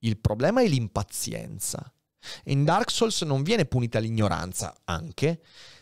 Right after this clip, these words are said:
ma soprattutto viene punita l'impazienza.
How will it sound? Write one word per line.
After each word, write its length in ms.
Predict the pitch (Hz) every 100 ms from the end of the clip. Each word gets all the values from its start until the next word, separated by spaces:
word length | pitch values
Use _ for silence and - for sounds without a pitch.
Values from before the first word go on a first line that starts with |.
| -
ma 180 | 117 113
soprattutto 480 | - 143 139 233 214
viene 180 | 131
punita 300 | - 156 185
l'impazienza. 1080 | 175 143 131 123 - - - 98 - - 120